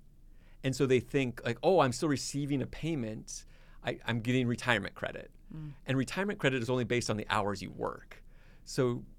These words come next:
Speaker 1: if L and I is paying you a, a disability benefit or, um, paid family medical leave is paying you or you're receiving some sort of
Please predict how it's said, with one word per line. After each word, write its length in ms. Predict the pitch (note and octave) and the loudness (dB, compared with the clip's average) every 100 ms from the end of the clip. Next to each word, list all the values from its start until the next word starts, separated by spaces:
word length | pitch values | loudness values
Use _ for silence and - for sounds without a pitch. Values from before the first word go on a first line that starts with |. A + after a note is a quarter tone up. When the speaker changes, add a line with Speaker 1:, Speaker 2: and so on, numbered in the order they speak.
| - | -6
Speaker 1:
if 160 | B2+ - | -4 0
L 160 | C3 C3 | 2 2
and 100 | G#2+ | 2
I 180 | A#2 E3+ | 0 0
is 160 | D#3 | -2
paying 420 | - D3 C#3+ C#3 | 0 0 2 0
you 580 | C#3 C#3 C#3 C3+ C3 - - | 0 2 2 2 -2 -8 -12
a, 120 | C#3+ C3+ | -12 -8
a 60 | C3 | -6
disability 540 | B2 - A2 C#3 B2+ | -4 -2 4 4 4
benefit 540 | B2 A#2+ A#2+ B2 A#2+ A#2+ | 4 2 2 2 2 2
or, 360 | A#2+ A#2+ A#2+ | 0 -2 -4
um, 240 | A2+ A2+ - | -6 -8 -6
paid 220 | A#2 - | -4 -2
family 240 | A2+ G2+ | -2 -2
medical 380 | A2 C3+ C3 C3 | 0 2 0 0
leave 340 | B2+ B2+ B2 | 0 0 -2
is 100 | A#2+ | -4
paying 380 | - A2+ A2+ A2 | -4 -4 -2 -4
you 240 | A2 A2+ A2+ | -4 -2 -2
or 160 | G#2+ | -4
you're 180 | G#2 A2 | -4 -8
receiving 380 | A#2 - A2 A#2 | -10 -10 -10 -10
some 180 | A2+ A2+ | -8 -8
sort 220 | A#2+ A2 | -6 -6
of 180 | A2 | -8